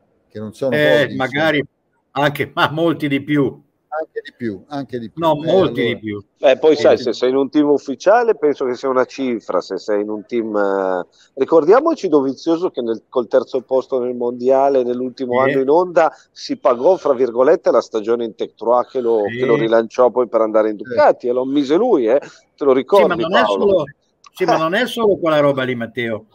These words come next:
Speaker 2: Ci
Speaker 3: Sì,
Speaker 2: sono gli
Speaker 3: sì, ma
Speaker 2: sponsor,
Speaker 3: sponsor,
Speaker 2: l'abbigliamento,
Speaker 3: certo.
Speaker 2: il casco.
Speaker 3: No, no, ma certo, certo,
Speaker 2: Questi altro
Speaker 3: tutto.
Speaker 2: che centomila,
Speaker 3: Tutto.
Speaker 2: caro Paolo, ne ballano quattro o cinque volte di più.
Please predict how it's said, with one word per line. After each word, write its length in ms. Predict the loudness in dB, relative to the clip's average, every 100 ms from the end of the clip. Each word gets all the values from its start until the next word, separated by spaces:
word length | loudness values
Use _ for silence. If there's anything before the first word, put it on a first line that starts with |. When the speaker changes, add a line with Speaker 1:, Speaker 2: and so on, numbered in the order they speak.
| _ _ _
Speaker 2:
Ci 100 | -16
Speaker 3:
Sì, 60 | -6
Speaker 2:
sono 140 | -4
gli 60 | -2
Speaker 3:
sì, 100 | -4
ma 120 | 0
Speaker 2:
sponsor, 380 | 0 0 -6 -2
Speaker 3:
sponsor, 200 | 2 4
Speaker 2:
l'abbigliamento, 640 | 2 2 0 0 -4 0 4
Speaker 3:
certo. 220 | 4 4
Speaker 2:
il 60 | -2
casco. 440 | -4 -2 -4 -8 -4
Speaker 3:
No, 160 | -2
no, 100 | 0
ma 120 | 0 -2
certo, 440 | 0 -2 -2 -10
certo, 240 | -8 -4 -2
Speaker 2:
Questi 220 | -2 -2
altro 200 | -2 -2
Speaker 3:
tutto. 120 | -4
Speaker 2:
che 60 | -8
centomila, 800 | -4 -6 -6 -10 -8 -6 -6 -8 -10 _ _
Speaker 3:
Tutto. 220 | -2 -2
Speaker 2:
caro 260 | 0 -2 0
Paolo, 420 | -4 -2 -4 -8
ne 80 | -10
ballano 680 | -2 0 0 0 -4 -6 -10 _ _ _ _ _
quattro 320 | -4 -4 -2
o 40 | -8
cinque 320 | -8 -4 -2
volte 260 | 0 -2 -2
di 140 | -8
più. 300 | -8 -8 -8